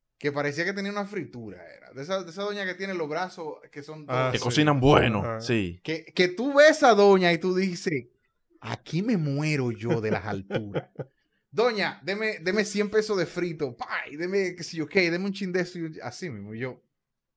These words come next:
Speaker 1: "Pero, doña, está fuerte la doña".
Speaker 3: Sí.
Speaker 1: Pero sí, bacano, así, de que la gente poniéndose la vacuna ahora. Y la,
Speaker 2: Eh.
Speaker 1: los carajitos de que, que van para la escuela también ya.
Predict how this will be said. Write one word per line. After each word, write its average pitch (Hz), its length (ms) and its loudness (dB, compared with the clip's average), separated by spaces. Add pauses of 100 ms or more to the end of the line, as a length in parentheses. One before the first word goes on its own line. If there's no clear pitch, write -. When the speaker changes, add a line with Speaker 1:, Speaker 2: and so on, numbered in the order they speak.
Speaker 1:
"Pero, 110 200 -12
doña, 185 400 -12 (960)
está - 140 -20
fuerte 143 340 -16
la 127 100 -16
doña". 160 260 -20 (200)
Speaker 3:
Sí. - 480 -10
Speaker 1:
Pero 120 200 -6
sí, 113 320 -8 (320)
bacano, 123 500 -8
así, 165 220 -16
de 170 160 -12
que 127 80 -8
la 113 60 -6
gente 131 200 -14
poniéndose 139 400 -14
la 139 80 -6
vacuna 131 440 -10
ahora. - 380 -20 (540)
Y 151 220 0
la, 151 100 4
Speaker 2:
Eh. 123 160 -2
Speaker 1:
los 151 100 0
carajitos 151 360 0
de 180 80 0
que, 165 80 -2
que 147 80 0
van 143 140 -2
para 147 100 -4
la 139 60 -2
escuela 143 320 -4
también 131 380 -10
ya. 131 220 -16